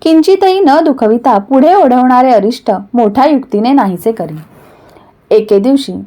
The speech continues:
बिरबल भोजनोत्तर विडा खात बसला असता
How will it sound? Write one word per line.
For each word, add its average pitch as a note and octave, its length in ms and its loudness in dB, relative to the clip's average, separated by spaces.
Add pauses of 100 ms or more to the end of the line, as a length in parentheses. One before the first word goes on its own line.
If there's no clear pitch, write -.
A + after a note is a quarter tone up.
(320)
बिरबल D4+ 480 2
भोजनोत्तर A#3 640 2
विडा G3 360 2
खात G#3 120 0
बसला F#3+ 380 -2
असता G#3 340 -4